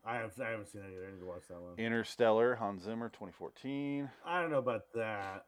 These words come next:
Speaker 2: The
Speaker 1: I wouldn't
Speaker 2: Hateful
Speaker 1: do
Speaker 2: Eight,
Speaker 1: that.
Speaker 2: Ennio Morricone, but that's just all
Speaker 1: Eh,
Speaker 2: leftovers.
Speaker 1: yeah, yeah, I don't know about that one.
Speaker 2: Black Panther's on here as well. Joker.
Speaker 1: Eh. Eh.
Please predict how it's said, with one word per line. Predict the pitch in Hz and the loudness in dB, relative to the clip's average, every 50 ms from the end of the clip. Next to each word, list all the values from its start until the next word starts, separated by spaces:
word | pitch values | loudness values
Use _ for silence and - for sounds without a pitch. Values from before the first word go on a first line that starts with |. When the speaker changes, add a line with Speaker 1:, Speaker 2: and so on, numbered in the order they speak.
| _ - | _ -2
Speaker 2:
The | 101 | 0
Speaker 1:
I | |
wouldn't | - - 131 135 | 2 4 4 4
Speaker 2:
Hateful | 120 117 139 127 120 - | 6 8 8 8 8 8
Speaker 1:
do | |
Speaker 2:
Eight, | 113 113 123 139 - | 6 6 6 4 2
Speaker 1:
that. | 92 92 92 92 - - _ _ - 104 | 0 -4 -6 -8 -10 -14 _ _ -8 -6
Speaker 2:
Ennio | 104 101 101 | -4 -4 -2
Morricone, | 98 98 95 90 85 - 135 131 131 127 127 120 | -2 -2 -2 -2 -2 0 0 2 2 2 4 4
but | 104 101 95 - | 4 4 4 4
that's | 110 110 - | 2 0 0
just | - - 98 117 107 - - | 2 6 6 6 6 6 6
all | 113 113 113 107 | 8 8 8 8
Speaker 1:
Eh, | 104 - 101 - - - - - - 107 | 8 6 2 0 0 0 0 2 4 6
Speaker 2:
leftovers. | 110 123 - - - 110 101 92 87 85 87 - | 6 6 8 8 8 8 8 6 4 0 0 2
Speaker 1:
yeah, | 135 131 127 127 123 123 123 123 123 120 120 117 107 101 - _ | 2 2 2 2 0 0 0 -2 -2 -2 -4 -6 -8 -10 -14 _
yeah, | - 127 123 117 117 113 110 110 110 | -6 -4 -2 -2 -2 -2 -2 -2 -4
I | 107 | -4
don't | 107 101 | -4 -6
know | 95 | -6
about | 92 92 90 | -6 -8 -8
that | 90 90 90 90 | -8 -10 -10 -8
one. | 90 92 90 85 | -8 -10 -4 0
Speaker 2:
Black | 95 95 95 - | 2 2 2 2
Panther's | - 98 98 85 - 104 98 92 - - - | 0 -2 0 0 2 0 0 0 -4 -10 -12
on | 95 92 90 90 87 | -8 -6 -6 -4 -4
here | 90 87 | -6 -6
as | 82 80 | -8 -6
well. | 87 85 85 87 - _ _ _ _ _ _ _ _ _ _ - - 85 | -6 -6 -6 -6 -8 _ _ _ _ _ _ _ _ _ _ -20 -16 -2
Joker. | - 110 113 110 - - 131 151 165 - _ _ _ - | 4 6 6 6 6 6 4 4 2 0 _ _ _ -12
Speaker 1:
Eh. | 117 113 104 98 87 82 _ _ _ _ _ _ _ _ _ _ _ _ _ _ _ _ _ _ _ _ _ _ _ - | -12 -12 -12 -12 -16 -20 _ _ _ _ _ _ _ _ _ _ _ _ _ _ _ _ _ _ _ _ _ _ _ -8
Eh. | 233 302 330 339 339 349 349 339 320 | -6 -4 -4 -4 -6 -6 -6 -6 -6